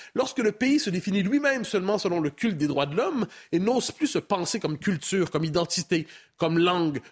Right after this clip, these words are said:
comme tout ce qui donne la chair à un pays, une incarnation, eh bien, finalement, la capacité d'intégration tombe. Et autre élément qu'on doit mentionner, et ça, je pense que c'est assez fondamental, c'est le degré de formation. Et on l'a vu en Suède, ça, récemment.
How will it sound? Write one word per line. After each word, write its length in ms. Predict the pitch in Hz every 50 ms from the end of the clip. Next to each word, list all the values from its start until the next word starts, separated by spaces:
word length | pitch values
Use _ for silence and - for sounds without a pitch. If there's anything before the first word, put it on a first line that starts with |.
| _
comme 160 | - 175 165 -
tout 160 | - - 349
ce 100 | - -
qui 120 | - 170
donne 200 | 147 175 208 202
la 100 | 165 139
chair 460 | - - - - 262 262 254 220 156
à 40 | 147 135
un 40 |
pays, 200 | 131 - 190 262
une 180 | 294 170 147 160
incarnation, 800 | 175 170 - 220 - 170 165 160 147 143 - - - 262 339 349 - _ _ _ _ _ _ _
eh 60 | 131
bien, 100 | 127 127
finalement, 300 | 123 - 170 143 170 220
la 80 | - 147
capacité 400 | - 156 - - 151 - - 214
d'intégration 560 | 185 151 - 156 143 139 135 135 - 139 127
tombe. 400 | - - 233 294 339 320 254 - - - - - - -
Et 120 | 156 -
autre 220 | - 262 294 - 226
élément 280 | 196 170 180 214 233
qu'on 160 | 220 - 160 160
doit 140 | 190 277
mentionner, 480 | 392 294 185 - - 160 139 143 180 302 - _ _ _ _ _ _ _ _ _ _ _ _ _ _ - - - _
et 240 | - 175 165 165 170
ça, 140 | 165 - 262
je 80 | -
pense 200 | - 233 226 220
que 80 | - 160
c'est 120 | - -
assez 180 | 165 156 - 151
fondamental, 640 | - 208 185 156 143 127 131 - 185 196 226 226 - - - - - - - _ _
c'est 260 | - - - - 202
le 100 | 165 160
degré 240 | 156 156 156 175 262
de 80 | 226
formation. 580 | 165 - - 156 175 170 151 147 - - 185 165
Et 40 | 151
on 80 | 143 151
l'a 120 | 156 165
vu 140 | 151 185 269
en 100 | 214 160
Suède, 360 | 143 - - 160 175 165 143
ça, 140 | - - 147
récemment. 480 | 123 135 131 - 147 135 170 226 262